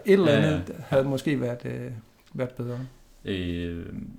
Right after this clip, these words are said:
Speaker 2: Alistair Coburn, som også har været med til at forfatte manifestet, han, øh, han er jo i hans seneste foredrag, blandt andet ude, øh, på I T-universitetet for nylig, der kaldte han jo også, øh, manifestet for et, øh, accident of history. Så det var et historisk
Speaker 1: <laughs>
Speaker 2: tilfælde, at det lige var nogle, øh,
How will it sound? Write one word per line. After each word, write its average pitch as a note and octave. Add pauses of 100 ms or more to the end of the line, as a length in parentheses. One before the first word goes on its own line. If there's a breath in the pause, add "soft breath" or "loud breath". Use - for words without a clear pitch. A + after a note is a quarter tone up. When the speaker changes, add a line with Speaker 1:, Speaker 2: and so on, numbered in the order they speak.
(160)
Speaker 2:
Alistair A2+
Coburn, A2
som -
også G2+
har A2
været F#2
med F#2
til F#2+
at E2+
forfatte F2+
manifestet, E2+
han, G#2
øh, F#2+
han G#2+
er G#2
jo F#2+
i F#2
hans F2+
seneste A2
foredrag, F#2+ (240)
blandt F2
andet F#2+
ude, F#2
øh, - (640)
på -
I F3
T-universitetet B2+
for G#2
nylig, A#2 (560 loud breath)
der A2
kaldte A2
han G#2+
jo G2
også, G#2 (140)
øh, F2
manifestet F#2+
for E2+
et, E2+
øh, E2+ (120)
accident G2
of -
history. F2 (140)
Så -
det G#2
var A2
et G#2
historisk B2
Speaker 1:
<laughs> -
Speaker 2:
tilfælde, A#2
at -
det G#2
lige A2+
var A2
nogle, F2+
øh, D#2+